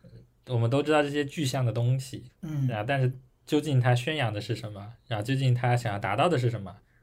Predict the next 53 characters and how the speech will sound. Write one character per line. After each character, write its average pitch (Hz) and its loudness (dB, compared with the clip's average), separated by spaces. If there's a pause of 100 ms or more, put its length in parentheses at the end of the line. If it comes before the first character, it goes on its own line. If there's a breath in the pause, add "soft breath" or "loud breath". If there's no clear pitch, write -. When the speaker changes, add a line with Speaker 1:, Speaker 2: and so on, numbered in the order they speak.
(140)
Speaker 1:
到 127 2
最 143 0
后 120 0
我 101 -6
们 127 -4 (520)
从 107 -6
这 123 -4
里 110 -2
面 101 -8 (540)
所 101 -6
吸 120 -4
收 120 2
的 110 -6
东 107 -6
西 107 -6
是 - -14
什 101 -10
么， 92 -14 (560)
也 98 -10 (160)
不 - -4
是 131 -2
特 160 -2
别 113 -2
清 123 -2
楚。 120 -6 (1000 soft breath)
就 156 -2
像 139 2
我 104 -2
父 - -8
母 110 2
那 110 -2
一 107 0
辈， 101 -4 (400)
他 - -4
们 117 0
的 113 6
功 123 2
利 123 8
性 120 0
拜 113 2
佛 - -12
嘛， 110 -14 (1000 soft breath)
呃， 117 8
Speaker 2:
<laughs> 135 6
你 196 12
给 - 12
讲 208 10
讲 214 10
功 233 10
利 247 12
性 202 10
拜 214 12
佛， 170 6